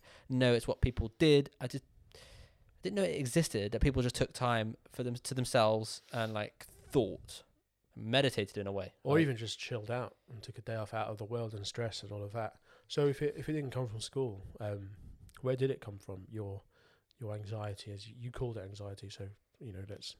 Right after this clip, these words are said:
Speaker 1: Well, yeah, I
Speaker 2: dive
Speaker 1: mean,
Speaker 2: in.
Speaker 1: that was a topic I really wanted to, to address and ask you as well, is do you think there is a difference between anxiety and depression in a way? I don't wanna say mental health, but just, like, like, actual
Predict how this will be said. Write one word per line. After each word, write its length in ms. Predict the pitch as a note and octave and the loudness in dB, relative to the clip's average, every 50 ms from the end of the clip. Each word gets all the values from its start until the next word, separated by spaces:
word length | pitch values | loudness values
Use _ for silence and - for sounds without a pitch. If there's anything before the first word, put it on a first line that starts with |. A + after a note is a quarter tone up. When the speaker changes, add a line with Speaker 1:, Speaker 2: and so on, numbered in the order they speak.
| _ _ _ _ _ - - - _ | _ _ _ _ _ -20 -20 -6 _
Speaker 1:
Well, 100 | B2+ C3 | 2 4
yeah, 240 | C#3+ D#3 D3 A2 - | 6 6 6 6 4
I 60 | - A2+ | 4 4
Speaker 2:
dive 80 | A2 A2 | 4 4
Speaker 1:
mean, 160 | A2+ A2+ A2+ | 4 4 2
Speaker 2:
in. 200 | A2 G2 G2 - - - - - | 0 -2 -4 -10 -14 -16 -4 4
Speaker 1:
that 140 | - D3 D3+ | 6 6 6
was 100 | D3+ B2+ | 6 4
a 40 | A2+ | 2
topic 260 | - - B2+ - A2+ | 2 0 0 2 2
I 40 | G#2 G2 | 0 0
really 280 | G2 G#2+ A2+ A2+ A2 | 0 2 2 2 2
wanted 300 | G#2 G2+ G2+ - - - - | 2 0 -2 -4 -8 -4 -2
to, 320 | G#2 G2 G2 G2 G2 - - - - - - | 0 2 2 2 0 0 -4 -12 -18 -16 -10
to 120 | - - | -6 -6
address 440 | - A2 - B2+ A#2 G#2 - - - | -4 4 6 6 6 6 6 0 -6
and 80 | G2+ G2 | -4 -2
ask 220 | G#2 G2 - - | -2 -2 -2 -2
you 160 | A#2 A#2+ A2 | -2 0 0
as 100 | G2+ G2 | 2 2
well, 320 | A2+ A2+ F#2+ F2 F#2 - - _ - - - - - _ _ _ | 2 2 2 0 -4 -10 -14 _ -20 -20 -20 -20 -20 _ _ _
is 200 | D#3+ A#2 G#2 G#2+ - | -4 -4 -4 -4 -2
do 80 | - C#3+ | 0 2
you 200 | C#3 C#3+ C#3 B2 | 2 4 2 2
think 480 | - - - D3+ C#3+ A#2 G2 - - - | 0 2 2 4 4 4 0 -4 -8 -4
there 160 | A#2 G#2 G2+ | 0 0 2
is 160 | G2+ G2+ G2+ | 2 0 -2
a 60 | G#2 G2 | -4 -6
difference 420 | - - A2+ - - - F#2+ - | -2 -4 -4 -4 -4 -8 -8 -8
between 240 | - - - G#2+ G2+ | -10 -8 -6 -6 -4
anxiety 600 | F#2+ G2 G#2+ G#2 F#2+ F#2+ G2 - - G#2 G2 F#2+ - | -4 -2 0 2 4 4 2 0 -2 -6 -8 -8 -6
and 360 | - A2 G2 F#2 F#2 F#2 F#2 - _ _ _ - | -6 -4 -4 -4 -6 -8 -12 -14 _ _ _ -10
depression 500 | G#2 - - - C3+ - - - - - _ _ _ _ _ _ - - - - | -2 2 6 6 6 4 4 -4 -8 -10 _ _ _ _ _ _ -20 -20 -12 -10
in 100 | - A2 | -6 -4
a 60 | G#2 | -2
way? 220 | G#2 G2 - - - - - | -2 -4 -4 -6 -12 -12 -10
I 60 | - - - _ _ _ _ _ _ - - _ - | -10 -10 -10 _ _ _ _ _ _ -20 -20 _ -8
don't 80 | A#2 | -8
wanna 60 | G#2+ G#2 | -8 -4
say 120 | - A2+ | -2 -2
mental 200 | A2 G#2 - G#2+ | -2 -2 -2 0
health, 200 | A#2 C3 A#2+ - | 0 0 0 0
but 120 | - - - | -2 -8 -8
just, 120 | A#2 G#2 G#2+ | -6 -8 -8
like, 120 | F#2 - | -8 -8
like, 100 | - - - | -10 -8 -2
actual 440 | - A2 - - - A2+ G#2 G#2 | -2 -2 -2 -2 -6 -6 -6 -6